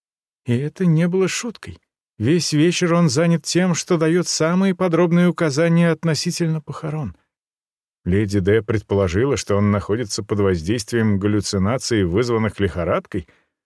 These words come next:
на что леди Ардах тотчас же ответила: «О, нет, нет, если бы это было так, нет, нет,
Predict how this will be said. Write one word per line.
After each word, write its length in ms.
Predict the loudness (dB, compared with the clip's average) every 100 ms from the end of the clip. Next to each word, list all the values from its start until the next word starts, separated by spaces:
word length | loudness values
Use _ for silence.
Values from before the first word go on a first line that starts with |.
| _ -6
на 140 | -6
что 260 | -4 -4 -2
леди 340 | 0 0 0
Ардах 380 | -2 -2 -6 -6
тотчас 340 | -6 -6 -4 -2
же 100 | -2
ответила: 520 | 0 -2 0 -2 -4 -8 _ _ _ -8
«О, 200 | -6 0
нет, 560 | 4 4 4 2 -4 -12 _ _ _
нет, 680 | 4 6 6 2 0 -4 -10 _ _ -8
если 540 | -2 0 0 0 -2
бы 120 | 2 4
это 320 | 4 2 0
было 380 | 0 2 2 2
так, 420 | 0 2 0 0
нет, 640 | 2 2 0 -2 -4 -8 _ _ _ _
нет, 460 | 4 4 2 -4